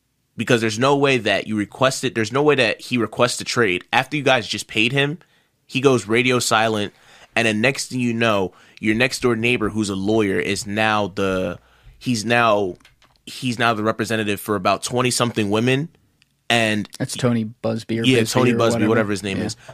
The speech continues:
Speaker 1: He's the representative for all those twenty women, and, <clears throat> and nobody seems to, like, question that.
Speaker 2: Yeah, Jordan brought that up, and, uh, you know, when you put on your tinfoil hat with it,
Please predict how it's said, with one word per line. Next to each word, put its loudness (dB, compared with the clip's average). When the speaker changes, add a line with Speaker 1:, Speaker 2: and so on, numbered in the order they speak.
Speaker 1:
He's 2
the -2
representative 2
for -2
all 2
those 0
twenty -2
women, -2
and, -8
<clears throat> 0
and 0
nobody 2
seems -2
to, -4
like, 2
question 0
that. -10
Speaker 2:
Yeah, 4
Jordan 4
brought 4
that 4
up, 2
and, 6
uh, -4
you -2
know, 4
when 4
you 2
put 2
on 6
your 4
tinfoil 2
hat 2
with -2
it, -6